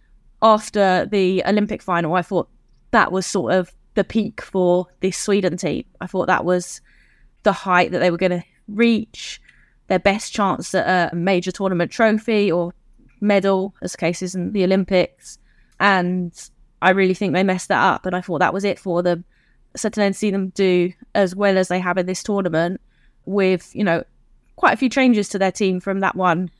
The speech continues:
at the Olympics is really impressive, and also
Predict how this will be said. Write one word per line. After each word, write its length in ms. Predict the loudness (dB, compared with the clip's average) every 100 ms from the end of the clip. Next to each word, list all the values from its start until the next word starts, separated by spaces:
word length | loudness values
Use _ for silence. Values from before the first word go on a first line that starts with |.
| _
at 140 | -2
the 100 | 0
Olympics 720 | 0 0 0 -4 -4 -10 -20 -20 _ _ _ _
is 540 | 2 4 2 -2 -10 -8
really 300 | -2 2 2
impressive, 600 | 0 -2 -2 -2 -2 -6
and 200 | -6 -4
also 560 | -4 -8 -4 0 0 0